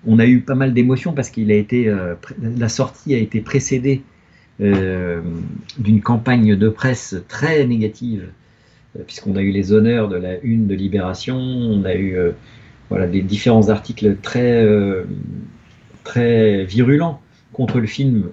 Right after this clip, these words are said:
avant sa sortie, dans Écran Large, dans Télérama, enfin dans, dans pas mal de, de journaux, euh, qui ont tiré à boulet rouge sur ce film, l'accusant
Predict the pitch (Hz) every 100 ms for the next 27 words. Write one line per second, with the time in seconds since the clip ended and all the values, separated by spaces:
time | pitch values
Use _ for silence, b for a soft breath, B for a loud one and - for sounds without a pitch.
0 | - 107 117 113 104 107 - - 120 123
1 | 101 90 101 107 101 104 110 107 104 98
2 | 95 87 85 101 95 92 95 101 101 107
3 | 92 90 95 87 127 127 107 101 92 101
4 | 98 107 117 156 B B B B B B
5 | - 95 90 92 92 - 117 113 104 110
6 | 113 117 - - 98 - 131 147 147 139
7 | B B - 101 110 131 120 147 120